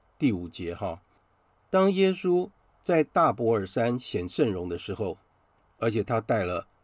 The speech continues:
三个门徒在他身边，就是伯多禄、雅各伯还有若望，带了这三个门徒。当耶稣显圣容的时候，还有另外梅瑟和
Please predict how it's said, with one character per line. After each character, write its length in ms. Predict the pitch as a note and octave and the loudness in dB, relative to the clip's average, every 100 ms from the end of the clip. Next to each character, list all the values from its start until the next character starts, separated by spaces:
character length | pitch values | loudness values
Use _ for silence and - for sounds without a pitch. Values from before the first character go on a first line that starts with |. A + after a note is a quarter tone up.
| _ | _
三 300 | - - B2 | -10 -2 0
个 80 | A2+ | 2
门 220 | F#2+ F#2+ | -2 -4
徒 120 | G2 | -6
在 160 | F#2 F#2+ | -6 -6
他 160 | F#2 F2+ | -6 -6
身 220 | G2 F2+ | -6 -6
边， 240 | F#2 F#2+ G#2+ _ _ _ _ _ - | -6 -6 -10 _ _ _ _ _ -10
就 120 | A2 | -8
是 240 | A#2+ G2+ F#2+ | -4 -4 -4
伯 160 | - A2 | -4 -2
多 180 | A#2 B2+ | 2 2
禄、 300 | C3 F#2+ - _ _ _ _ _ | 2 2 -4 _ _ _ _ _
雅 220 | - F#2 F2+ | -8 -8 -2
各 160 | C3+ | -2
伯 320 | F#2 F2+ F#2 - _ _ | -2 -4 -4 -8 _ _
还 100 | - | -10
有 100 | G2 | -6
若 220 | F2 G#2 F2+ | -2 -2 -2
望， 220 | E2+ F2 _ _ _ _ | -4 -6 _ _ _ _
带 140 | - G#2 | -8 -6
了 100 | F#2+ | -4
这 140 | A2 | -4
三 200 | - G#2+ | -4 -4
个 80 | G2+ | -4
门 200 | E2 E2 | -6 -10
徒。 200 | E2+ - _ _ _ _ _ _ _ - | -12 -14 _ _ _ _ _ _ _ -2
当 180 | F3+ | 0
耶 160 | F#3+ F#3+ | 2 0
稣 180 | F#3+ F#3+ | 0 -4
显 280 | - A2 F#2+ | -2 -2 0
圣 180 | E3+ | 0
容 200 | C3 G2+ | 0 0
的 100 | G2+ | -2
时 160 | G2 G2+ | -4 -6
候， 260 | G2+ F2+ E2+ _ _ _ _ _ _ _ _ _ _ | -4 -4 -8 _ _ _ _ _ _ _ _ _ _
还 140 | D3+ | 2
有 80 | D#3+ | 4
另 180 | D#3 D#3+ | 6 6
外 280 | D3+ B2+ - _ _ | 6 4 0 _ _
梅 220 | A#2+ B2+ | 2 4
瑟 220 | D3 E3+ | 4 4
和 160 | C3 | 4